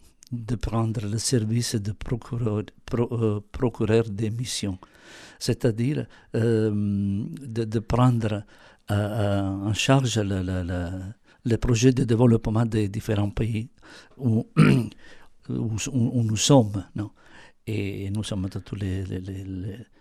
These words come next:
les cinq continents. Et <clears throat> on est en soixante-quatre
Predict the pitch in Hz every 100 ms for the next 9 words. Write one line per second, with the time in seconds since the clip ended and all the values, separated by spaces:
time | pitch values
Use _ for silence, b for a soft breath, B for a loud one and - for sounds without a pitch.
0 | b - 90 - 95 - 101 110 107 -
1 | _ B B B B - 117 117 _ _
2 | - 214 175 143 113 110 95 98 104 -
3 | 104 - - 104 101 - 101 101 - -
4 | 98 -